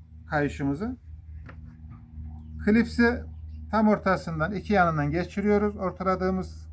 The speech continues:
kayışları. Bu sefer demin koyduğumuz şu halkaları koymaya gerek yok.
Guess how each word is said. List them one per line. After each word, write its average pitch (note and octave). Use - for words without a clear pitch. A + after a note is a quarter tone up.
kayışları. F3+
Bu A3
sefer A3
demin A3+
koyduğumuz G3+
şu G#3+
halkaları G3
koymaya G3
gerek F3+
yok. G#3